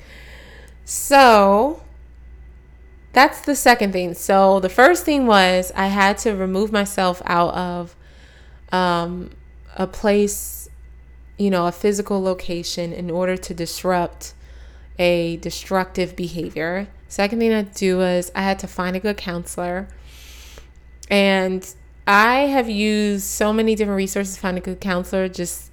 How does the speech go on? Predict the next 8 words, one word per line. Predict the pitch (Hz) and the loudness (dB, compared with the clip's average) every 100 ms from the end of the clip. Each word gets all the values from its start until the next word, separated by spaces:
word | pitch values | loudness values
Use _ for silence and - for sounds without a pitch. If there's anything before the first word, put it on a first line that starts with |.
| - | -8
another | 185 180 180 | -4 -2 0
note, | 180 180 185 - | 0 0 0 -2
I've | 180 180 | -6 -6
used, | 185 185 185 175 - - - - - - - - | -4 -2 -4 -6 -14 -20 -20 -20 -20 -20 -20 -8
um, | 185 180 175 170 170 | -2 0 0 -2 -6
Psychology | 160 185 180 185 185 196 220 | -6 -6 -2 0 0 -2 -6
Today, | - 220 196 180 185 220 - - - - - - | -4 -2 0 2 0 -2 -8 -20 -20 -20 -20 -14
and, | - 190 185 185 185 180 | -6 -2 -2 -2 -4 -8